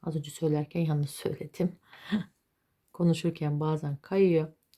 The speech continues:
Ee, bunu da yapalım. Sıra sonuna kadar geldim. Bir ters bir düzümüzü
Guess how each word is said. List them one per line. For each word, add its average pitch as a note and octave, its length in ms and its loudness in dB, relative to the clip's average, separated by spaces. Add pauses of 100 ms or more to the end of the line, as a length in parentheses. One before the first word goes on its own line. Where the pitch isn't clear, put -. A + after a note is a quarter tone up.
(600)
Ee, F#3+ 460 4
bunu A#3+ 200 6
da A3 60 6
yapalım. G#3+ 600 4 (2500)
Sıra F3+ 260 -2
sonuna D3+ 380 -2
kadar C#3 440 -8
geldim. D#3+ 520 -2
Bir G3+ 180 2
ters E3+ 340 -4
bir G3+ 220 2
düzümüzü D#3+ 680 0